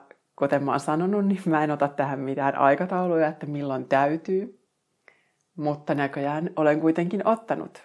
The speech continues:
että mä oon nyt joka viikko aina alkuviikosta julkaissut uuden jakson ja taas sitten minun vanha pieni suorittajani sisälläni, joka vieläkin on jollain tasolla olemassa, niin se sitten päättää, että no niin,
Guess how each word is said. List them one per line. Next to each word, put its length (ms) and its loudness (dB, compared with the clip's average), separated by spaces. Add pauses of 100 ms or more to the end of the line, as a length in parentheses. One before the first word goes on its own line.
(120)
että 240 -8
mä 100 -2
oon 80 2
nyt 220 -2
joka 240 0
viikko 300 4
aina 240 6
alkuviikosta 600 2
julkaissut 500 -2
uuden 280 -2
jakson 440 -2 (200)
ja 220 0 (920)
taas 380 6
sitten 460 -4 (380)
minun 300 -2
vanha 280 2
pieni 300 0
suorittajani 760 0 (200)
sisälläni, 560 0
joka 260 -4
vieläkin 440 -2
on 100 0
jollain 360 2
tasolla 360 0
olemassa, 600 0
niin 240 -8 (300)
se 240 0
sitten 420 -4
päättää, 480 -6
että 220 -8
no 180 -2
niin, 400 -10